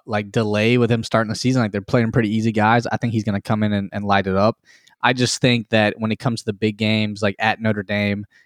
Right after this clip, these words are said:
because of the quarterback play in that situation, like, I would probably now, I would probably take a Sam Hartman-led team who's played four or five years, that Notre Dame team's, you know, a little bit older, um, maybe not the playmakers of Ohio State, but, like, you're going into Notre Dame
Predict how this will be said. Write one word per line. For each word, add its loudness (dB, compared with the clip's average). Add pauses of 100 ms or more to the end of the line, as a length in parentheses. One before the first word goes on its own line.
(440)
because 2
of 2
the 4
quarterback 2
play 4
in 0
that 0
situation, 0
like, -2
I 2
would 2 (200)
probably 2
now, 2
I 4
would -4
probably -2
take 0
a 2
Sam -2
Hartman-led 2
team -2
who's -4
played 2
four 2
or 2
five 2
years, 2
that -2
Notre 2
Dame 0
team's, -4 (520)
you -4
know, 2
a 2
little 2
bit 2
older, 4 (340)
um, 0
maybe 2
not 0
the -4
playmakers 0
of 0
Ohio 2
State, 2
but, 0
like, -2 (260)
you're 0
going 4
into 2
Notre 4
Dame 2